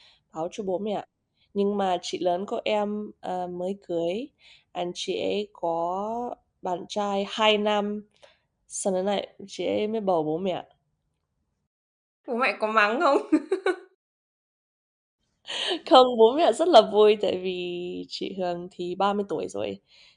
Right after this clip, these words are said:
Speaker 1: Thì bố
Speaker 2: À.
Speaker 1: mẹ cũng nghĩ là ba mươi tuổi thì phải, phải cưới rồi. <laughs> Chắc bị ế rồi.
Speaker 2: <laughs> Kiểu, "Finally somebody came and took my daughter", right? <laughs>
Speaker 1: Anybody.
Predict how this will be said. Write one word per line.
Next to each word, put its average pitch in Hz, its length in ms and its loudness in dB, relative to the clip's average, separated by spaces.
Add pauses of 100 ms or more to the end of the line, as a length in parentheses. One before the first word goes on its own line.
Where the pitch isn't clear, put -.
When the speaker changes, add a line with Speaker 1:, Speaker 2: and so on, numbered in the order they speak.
(120)
Speaker 1:
Thì 175 140 -6
bố 170 100 -2
Speaker 2:
À. 170 40 0
Speaker 1:
mẹ 185 240 -4
cũng - 240 -10
nghĩ - 200 -6
là 220 120 -4
ba 175 220 -6 (100)
mươi 190 120 -16
tuổi 170 180 -6 (120)
thì - 60 -18 (140)
phải, - 200 -8 (280)
phải 95 80 -6 (100)
cưới 190 180 -4
rồi. - 140 -10
<laughs> - 600 -16 (200)
Chắc - 140 -4
bị 135 120 2
ế 185 260 6
rồi. 214 200 4 (240)
Speaker 2:
<laughs> 294 300 -4
Kiểu, 269 340 0 (380)
"Finally 269 600 6
somebody 262 580 2
came 262 340 6
and 254 220 -2
took 403 220 4
my 247 220 4
daughter", 220 440 2 (100)
right? 214 440 6
<laughs> 311 500 2 (760)
Speaker 1:
Anybody. 240 580 6